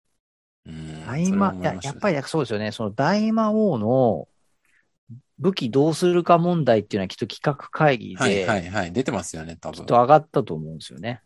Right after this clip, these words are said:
Speaker 1: うん。
Speaker 2: で、あの、まあ、少なくともこの時点で、ダイは、ダイの剣、オリハルコン星を持っている。
Speaker 1: はいはい。
Speaker 2: で、もう一本のその覇者の剣は、ハドラーに埋め込みました。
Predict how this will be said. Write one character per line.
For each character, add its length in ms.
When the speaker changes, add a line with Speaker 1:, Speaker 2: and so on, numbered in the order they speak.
Speaker 1:
う 80
ん。 300
Speaker 2:
で、 120
あ 80
の、 420
ま 80
あ、 40
少 200
な 160
く 40
と 60
も 100
こ 160
の 140
時 160
点 260
で、 220
ダ 220
イ 120
は、 380
ダ 160
イ 60
の 80
剣、 580
オ 80
リ 100
ハ 120
ル 100
コ 160
ン 60
星 280
を 80
持 200
っ 20
て 80
い 160
る。 400
Speaker 1:
は 120
い 40
は 220
い。 80
Speaker 2:
で、 580
も 200
う 60
一 80
本 360
の 100
そ 100
の 80
覇 220
者 140
の 140
剣 840
は、 460
ハ 240
ド 120
ラ 220
ー 20
に 160
埋 40
め 100
込 160
み 140
ま 160
し 140
た。 380